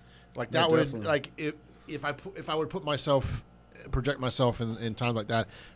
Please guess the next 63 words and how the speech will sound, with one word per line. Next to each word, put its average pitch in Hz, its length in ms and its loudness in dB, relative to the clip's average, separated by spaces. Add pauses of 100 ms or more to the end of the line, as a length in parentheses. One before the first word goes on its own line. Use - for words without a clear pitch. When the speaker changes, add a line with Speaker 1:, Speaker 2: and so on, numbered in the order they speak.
(120)
Speaker 1:
I 117 120 4
would 120 80 4
be 123 80 2
more 113 240 0
that 98 160 -2
guy. 85 200 -12 (380)
Speaker 2:
Right. 117 340 2 (720)
No, 175 180 6
for 175 140 0
sure, 190 180 4
yeah, 170 300 8
yeah. 135 240 6
I 151 80 8
Speaker 1:
I'd - 80 4
be 185 60 4
Speaker 2:
feel 196 60 10
Speaker 1:
that 175 120 10
Speaker 2:
like, - 20 2
I 170 40 6
Speaker 1:
guy. 170 60 4 (100)
Speaker 2:
mean, 147 100 2 (360)
yeah, 127 240 6 (100)
I 139 100 4
would 156 220 6
probably 139 240 6
Speaker 1:
If 131 60 0
Speaker 2:
be 135 100 4
Speaker 1:
I'm 131 100 8
Speaker 2:
too. - 60 8
Speaker 1:
gonna 113 120 6
sit 127 280 -2
Speaker 2:
I 139 80 4
mean, - 100 6
Speaker 1:
back 143 100 6
Speaker 2:
I'm 143 60 6
Speaker 1:
behind 120 40 4 (100)
a, 175 60 10
Speaker 2:
certainly 147 300 4 (460)
Speaker 1:
in 127 80 2
a 117 40 2
tent 139 360 4
and 117 380 -4
calculate 131 520 6
and 123 80 -2
all 123 140 4
that 127 100 0
shit, 131 240 0
no. 117 340 0 (400)
Speaker 2:
Yeah. 127 240 2 (120)
Speaker 1:
You 117 120 0
want 123 120 2
me 123 80 2
to 110 40 -4
go 127 60 4
out 123 160 4
there 120 120 4
and 113 100 -2
fucking 117 200 -2
wreak 117 160 2
havoc? 131 380 4
I'll 104 180 0
do 98 160 -4
that. 85 240 -8